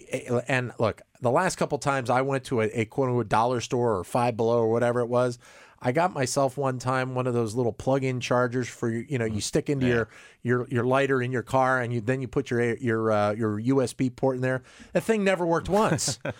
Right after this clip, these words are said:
Speaker 1: So, you know, you know, it again goes back to the product. If the product's decent, people will come. If the product ends up being crap, people aren't gonna go.
Speaker 2: Yeah, and there was a dollar store pretty close to my house. It's now, like, an upscale pet store,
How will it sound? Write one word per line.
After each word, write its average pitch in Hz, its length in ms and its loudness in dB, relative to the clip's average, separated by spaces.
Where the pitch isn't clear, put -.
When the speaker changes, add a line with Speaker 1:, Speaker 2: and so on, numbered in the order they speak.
Speaker 1:
So, 175 420 2
you 180 200 -2
know, 165 180 -2
you 165 160 0
know, 147 240 2
it 156 460 -2
again 160 340 0
goes 135 180 0
back 151 280 -6
to 139 60 -2
the 117 80 -2
product. 175 460 0
If 107 80 -12
the 110 80 -8
product's 175 480 -2
decent, 143 500 -2
people 139 340 -8
will 117 180 0
come. 151 400 -2
If - 120 -6
the 131 100 -4
product 170 380 0
ends 147 220 -2
up 123 160 -2
being 107 460 -4
crap, - 480 -2
people 175 260 -2
aren't 147 200 0
gonna 143 180 -2
go. 247 380 -6
Speaker 2:
Yeah, 135 180 -2
and 269 120 0
there 359 100 2
was 254 120 0
a 110 80 -4
dollar 107 260 2
store 107 220 -4
pretty 98 280 -4
close - 300 -4
to - 60 -8
my 87 80 -4
house. 90 280 -4
It's - 160 -14
now, 82 320 -8
like, 80 180 -8
an - 80 -6
upscale 85 460 -4
pet 110 220 -4
store, 90 400 -2